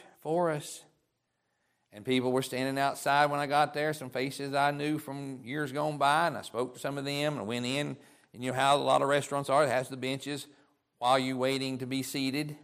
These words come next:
So I seen the benches, and then it had one of those bars right smack dab in the middle of the place. And a fella that I knew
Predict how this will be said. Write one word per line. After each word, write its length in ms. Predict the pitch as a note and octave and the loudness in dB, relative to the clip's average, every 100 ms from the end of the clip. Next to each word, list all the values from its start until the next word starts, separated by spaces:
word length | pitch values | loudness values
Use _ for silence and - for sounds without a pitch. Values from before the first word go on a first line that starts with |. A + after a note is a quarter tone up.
| _ _ _ _ _ _ _ | _ _ _ _ _ _ _
So 160 | G2 | 2
I 120 | G#2+ | 4
seen 260 | A2+ A2+ B2+ | 4 2 0
the 60 | C3+ | 0
benches, 500 | C#3+ C#3 C#3+ C#3+ A2+ | 0 0 0 0 0
and 140 | A2+ | -2
then 440 | B2+ C#3 C#3+ C#3+ | 0 2 0 0
it 100 | G#2 | -6
had 280 | G2+ G#2+ A2 | -2 -2 -4
one 160 | A2 A#2 | -6 -4
of 40 | |
those 260 | A#2+ C3 A#2 | 0 -2 0
bars 440 | A#2+ C3 C#3+ B2+ | 2 6 4 2
right 260 | G2 C3 - | -2 -4 -6
smack 340 | - B2+ - | -10 -10 -8
dab 220 | A#2+ C3+ C#3 | -6 -4 -4
in 60 | |
the 80 | C#3 | -6
middle 240 | C3+ C#3+ | -4 -4
of 60 | C#3 | -4
the 80 | C3+ | -4
place. 540 | C#3 C#3+ C#3+ C#3 - _ _ _ _ _ _ _ _ _ F2 | 0 0 0 -6 -14 _ _ _ _ _ _ _ _ _ -10
And 200 | G#2 G#2+ | -6 -6
a 40 | |
fella 360 | G2+ G#2+ A#2+ A#2+ | 2 4 4 4
that 80 | |
I 120 | B2 B2+ | 4 4
knew 420 | B2+ B2+ B2+ | 2 0 -2